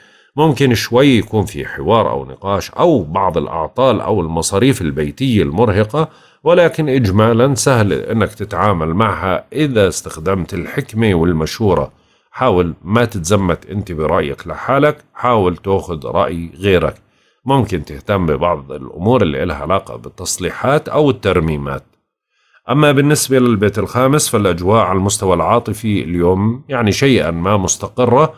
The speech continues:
ممكن عواطفك شوي تتحرك باتجاه معين، أو يعني شوي هيك تهتم ببعض المسائل اللي إلها علاقة بالعواطف، فعشان هيك حاول تشحن حالك بطاقة إيجابية قدر الإمكان،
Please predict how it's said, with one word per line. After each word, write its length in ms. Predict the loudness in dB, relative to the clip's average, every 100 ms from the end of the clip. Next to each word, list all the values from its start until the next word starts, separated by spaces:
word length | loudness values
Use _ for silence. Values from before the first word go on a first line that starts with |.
| _ _ _
ممكن 400 | 0 0 2 0
عواطفك 640 | 2 2 2 0 -8 -12
شوي 400 | -12 -2 0 2
تتحرك 600 | 0 -8 -6 -4 -2 -4
باتجاه 640 | -6 -6 -8 -4 -2 -2 -4
معين، 580 | -6 -2 2 2 0 -6 -2
أو 300 | 0 0 -2
يعني 320 | -2 0 -2
شوي 520 | -4 0 2 4 2
هيك 220 | 0 -2 -6
تهتم 500 | -10 -12 -2 0 2
ببعض 360 | 2 0 -2
المسائل 640 | -2 -4 -2 0 2 2 -2 -8 _ _ -2
اللي 260 | 2 4 4
إلها 180 | 2
علاقة 520 | 2 0 0 0 -2 -2
بالعواطف، 720 | -2 2 4 4 2 -4 -16 _
فعشان 540 | -4 -2 -2 -2 -4 -4
هيك 220 | -6 -8
حاول 320 | -2 0 0
تشحن 400 | -4 -6 -6 -10
حالك 380 | -4 -2 -2 -6
بطاقة 420 | -6 -4 -2 -4
إيجابية 560 | -6 -4 -4 -2 -2 -4
قدر 400 | -4 -4 -4 -4
الإمكان، 680 | -10 -14 -4 0 2 0